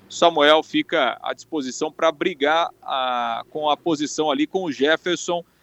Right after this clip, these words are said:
fica com duas boas alternativas o, o Adilson Batista para a lateral direita. Ele ganha também os outros três reforços, né, que ainda não estrearam, o Emerson Souza, volante, o Nadson, aliás, o Nadson,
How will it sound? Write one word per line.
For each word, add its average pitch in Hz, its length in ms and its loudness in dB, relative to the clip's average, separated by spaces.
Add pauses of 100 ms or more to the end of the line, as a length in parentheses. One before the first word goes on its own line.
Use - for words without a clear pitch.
(200)
fica 151 260 -2
com 156 160 -10
duas 139 300 2
boas 135 280 0
alternativas 135 880 -2
o, 131 220 0
o 127 160 2
Adilson 127 400 0
Batista 131 520 0
para 131 260 2
a - 20 4
lateral 131 420 2
direita. 131 400 -8
Ele 151 220 2
ganha 139 320 2
também 123 500 -2 (540)
os 139 220 0
outros 156 360 2
três 160 320 2
reforços, 151 680 4
né, 147 160 0
que - 120 -2
ainda 135 480 2
não 175 360 -2
estrearam, 156 760 2 (380)
o 127 160 -2
Emerson 139 420 -4
Souza, 131 400 -2
volante, 151 440 2
o 170 60 2
Nadson, 160 440 4
aliás, 147 320 2
o 151 80 -2
Nadson, 135 560 -2